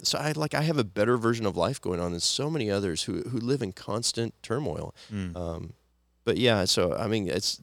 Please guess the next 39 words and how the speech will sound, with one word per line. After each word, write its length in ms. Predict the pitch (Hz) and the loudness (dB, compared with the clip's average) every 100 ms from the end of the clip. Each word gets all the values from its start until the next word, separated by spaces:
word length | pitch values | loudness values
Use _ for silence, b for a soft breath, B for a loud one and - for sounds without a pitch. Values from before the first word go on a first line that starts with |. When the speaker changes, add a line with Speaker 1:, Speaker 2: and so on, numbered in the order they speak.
| 76 | 0
Speaker 1:
everything's 340 | 90 135 127 107 | 2 4 2 0
actually 240 | 104 95 | -2 -2
the 100 | 87 | 0
opposite, 260 | 82 - - | -2 -4 -6
the, 160 | 87 - | -8 -8
the, 240 | - 87 90 | -6 -6 -6
the 120 | - 107 | -10 -2
fun 180 | 104 | 0
and 100 | 87 | 0
the 60 | 87 | -4
cool. 240 | - 101 85 | -2 -2 2
But, 160 | 98 B B B B | 2 B B B B
but 220 | 139 139 | 4 4
by 140 | 143 147 | 4 4
the 80 | 156 | 2
world's 240 | 185 185 | 0 0
definition 400 | 156 143 131 - | -2 0 -2 -2
of 80 | - | 0
fun, 400 | - 73 80 85 | 2 2 0 -6
if 140 | - 117 | -4 -2
you 80 | |
define 320 | 101 - 107 127 | 0 2 0 0
fun 460 | - 101 98 98 | 2 4 4 0
as, 480 | - 87 85 85 - B B B - | 0 0 0 0 -4 B B B -2
um, 600 | 101 98 92 87 87 82 - | 0 2 2 0 -4 -8 -4
you 140 | 110 | 0
know, 360 | 98 92 90 90 92 92 B B | 4 4 4 0 -4 -14 B B
whatever 420 | 117 135 135 110 | -2 2 4 4
kind 220 | 98 98 85 | 0 0 0
of 480 | 82 78 - - _ _ _ - | 0 -4 -12 -14 _ _ _ 0
excess 640 | 101 - 82 73 - - - | 4 4 4 4 0 -2 -4
that 180 | 90 107 | -2 0
you 100 | 95 | 2
Speaker 2:
Mm-hmm. 80 | 92 | 4
Speaker 1:
want 120 | 92 | 4
it 60 | - | 0
to 80 | 85 | -4
be, 380 | 87 82 82 82 - - | -2 -2 -4 -6 -10 -2
um, 380 | 90 85 82 | 2 2 0